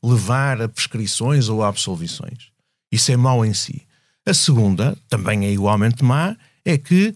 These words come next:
o titular da ação penal, o Ministério Público, acaba por revelar fragilidades e incompetências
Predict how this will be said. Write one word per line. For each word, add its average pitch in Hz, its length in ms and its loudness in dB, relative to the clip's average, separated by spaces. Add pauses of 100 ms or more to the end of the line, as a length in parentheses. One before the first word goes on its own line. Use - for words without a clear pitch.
o 208 120 0
titular 107 380 0
da 95 80 -2
ação 101 200 -2
penal, 120 300 -4
o 180 80 2
Ministério 117 420 2
Público, 147 500 -4 (120)
acaba 156 340 0
por 156 160 -2
revelar 139 460 2
fragilidades 123 880 0
e 143 40 4
incompetências 160 840 0